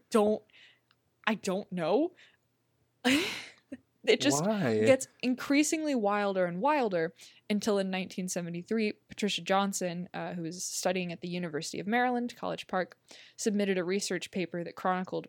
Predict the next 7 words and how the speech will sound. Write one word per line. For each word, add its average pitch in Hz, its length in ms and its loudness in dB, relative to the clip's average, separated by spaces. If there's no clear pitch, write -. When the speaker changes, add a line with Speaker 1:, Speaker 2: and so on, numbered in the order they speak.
Speaker 1:
precisely 262 680 -2
fifty-four 220 680 -2
variations 170 840 -6
on 175 360 -6
the 185 100 -6
two - 220 -6
incidents. - 560 -16